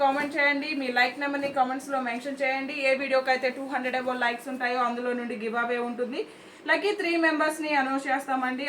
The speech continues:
already అందరికీ ఐడియా ఉంటుంది. And ఈ కలర్ కాంబినేషన్ కూడా చూసాయండి, చాలా డిఫరెంట్ and యూనిక్ అనమాట. ఇప్పటి వరకు మనం మైసూర్ క్రేప్లో ఈ కలర్ కాంబినేషన్ చూసుండమండి. మంచి బ్రింజాల్ కలర్కి ఇది వచ్చేసి మనకి లావెండర్లోని ఆనియన్ పింక్ షేడ్ ఉంది.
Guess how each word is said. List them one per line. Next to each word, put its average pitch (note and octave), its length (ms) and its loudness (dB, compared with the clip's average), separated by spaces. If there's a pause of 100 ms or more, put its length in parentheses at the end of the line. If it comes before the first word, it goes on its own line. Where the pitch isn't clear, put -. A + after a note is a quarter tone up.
(120)
already A#3+ 380 2
అందరికీ B3 260 -4
ఐడియా A#3+ 260 0
ఉంటుంది. A#3+ 400 -6 (560)
And C4+ 120 4
ఈ C#4 220 -4
కలర్ D4 240 2
కాంబినేషన్ C#4 600 0
కూడా C4+ 360 -4
చూసాయండి, C4 440 -2 (140)
చాలా F4+ 260 6
డిఫరెంట్ D#4 540 0 (160)
and C#4 160 2 (140)
యూనిక్ D#4 300 -2
అనమాట. B3 400 -2 (560)
ఇప్పటి E4+ 220 0
వరకు E4 280 6 (100)
మనం C#4+ 220 0
మైసూర్ C#4 420 0
క్రేప్లో C#4 300 2
ఈ B3+ 100 2
కలర్ B3+ 260 -2
కాంబినేషన్ B3+ 640 -2
చూసుండమండి. A#3+ 640 -4 (400)
మంచి D4+ 280 4
బ్రింజాల్ C#4+ 580 2
కలర్కి C#4+ 440 0 (140)
ఇది C4+ 100 -4
వచ్చేసి D4 320 -2
మనకి C#4+ 300 -2
లావెండర్లోని D4 840 4
ఆనియన్ D4 500 2
పింక్ D4 220 -6
షేడ్ B3 240 0
ఉంది. C4+ 200 0